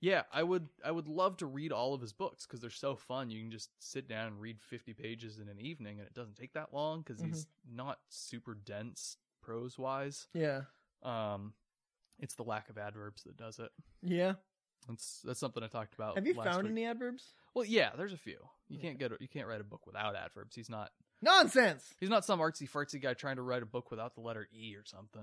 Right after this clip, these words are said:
Speaker 2: Has that happened?
Speaker 1: A few times.
Speaker 2: Oh my god.
Speaker 1: Yeah.
Speaker 2: How the fuck does that happen?
Speaker 1: Badly.
Speaker 2: How do you have articles?
Speaker 1: <laughs> He
Speaker 2: How do you have pronouns?
Speaker 1: You really don't.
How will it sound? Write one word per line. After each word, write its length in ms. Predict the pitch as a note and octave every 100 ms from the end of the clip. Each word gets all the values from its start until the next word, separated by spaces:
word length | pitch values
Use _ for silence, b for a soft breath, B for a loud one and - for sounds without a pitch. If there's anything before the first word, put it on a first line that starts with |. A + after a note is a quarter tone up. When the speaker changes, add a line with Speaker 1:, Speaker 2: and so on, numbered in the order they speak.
| G#2+
Speaker 2:
Has 960 | - - _ _ _ _ _ _ _
that 140 | - A3+
happened? 420 | - C#3 B3 D4+
Speaker 1:
A 200 | _ _
few 100 | A#2+
times. 400 | A#2 A2+ A2 - _
Speaker 2:
Oh 40 | _ -
my 80 | -
god. 600 | - _ _ _ _ -
Speaker 1:
Yeah. 80 | A2 - _ _
Speaker 2:
How 80 | -
the 80 | -
fuck 240 | - - -
does 120 | -
that 120 | -
happen? 760 | - _ _ _ _ - G#2+ A2
Speaker 1:
Badly. 160 | G#2 - _
Speaker 2:
How 120 | - B3+
do 60 |
you 80 | D4
have 140 | C#4+ - G3+
articles? 640 | A#3+ D4 E3+ - - -
Speaker 1:
<laughs> 840 | _ _ _ _ _ - - _
He 60 | D#3
Speaker 2:
How 40 | C#3+ _ E3 C#3 _
do 60 | D#4
you 40 |
have 160 | G4+ -
pronouns? 920 | - - C4 F4 A3+ D3 C3+ - - - _ _ _ _ _ B B B
Speaker 1:
You 140 | D3+ D3+
really 240 | F3+ C#3+ G#2+
don't. 320 | G2+ G#2 C3